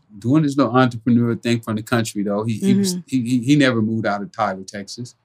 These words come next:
Speaker 2: Mm-hmm.
Speaker 1: And, um, it was different, you know.
Speaker 2: Mm-hmm.
Speaker 1: Uh, I had been mad at him all his life, all my life. I had been mad at my dad, uh, because basically what I did is I took on my mom's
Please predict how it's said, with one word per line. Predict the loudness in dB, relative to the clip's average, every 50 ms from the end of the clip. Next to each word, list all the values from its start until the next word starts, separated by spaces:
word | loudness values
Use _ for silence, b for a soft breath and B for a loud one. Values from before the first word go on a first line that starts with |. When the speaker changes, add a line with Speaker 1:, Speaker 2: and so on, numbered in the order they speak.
| _ _ _ -2
Speaker 2:
Mm-hmm. | -2 0 0 0 -4 -6 -8 -10 -6
Speaker 1:
And, | -4 -4 -4
um, | -4 -4 -4 -4 -4 -4 -6 -8 -8 -10 _ _ _ _ _ _ _ _ _ _ _ _ _ _ _ _ _ _ _ _ _ _ _ _ _ _ _ _ _ _ _ _ _ _ _ _ _ -14 -12 -8
it | -6 -4
was | -4 -2 0
different, | 0 0 0 -2 -18 -20 _
you | -12 -12 -10
know. | -10 -10 -12 -12 -14 _ _ _ _ 0
Speaker 2:
Mm-hmm. | 2 2 4 4 2 0
Speaker 1:
Uh, | 0 -2 -4 -6 -8 -10 -10 -12 -14 _ _ -2
I | 2 4 4
had | 4 2
been | 2 0 2
mad | 2 4 4 4 4 4
at | 2 0
him | 0 0
all | 0 0 0 0
his | -2 -2 0
life, | 2 2 2 0 -4 -16 _ -4
all | -2 0 0
my | 0 -2
life. | -2 -2 -2 -4 -4 -4
I | -6 -6
had | -6 -6
been | -8 -8 -8 -4
mad | -4 -4 -4 -4
at | -6
my | -8 -10
dad, | -8 -8 -6 -4 -4 -4 -4 -6 _ _ _ _ _ _ _ _ _ -14
uh, | -12 -10 -10
because | -10 -8 -6 -6 -6
basically | -2 -2 -2 -2 -2 -2 -2
what | -2 0 2
I | 2 0
did | 2 0 -2 -2 -2
is | -4 -6
I | -6 -6 -6
took | -6 -8 -12 -8 -6
on | -4 -2 -2
my | -2 -2
mom's | -2 -2 0 2 2 2 2 2 0 -2 -6 -8 -12 -14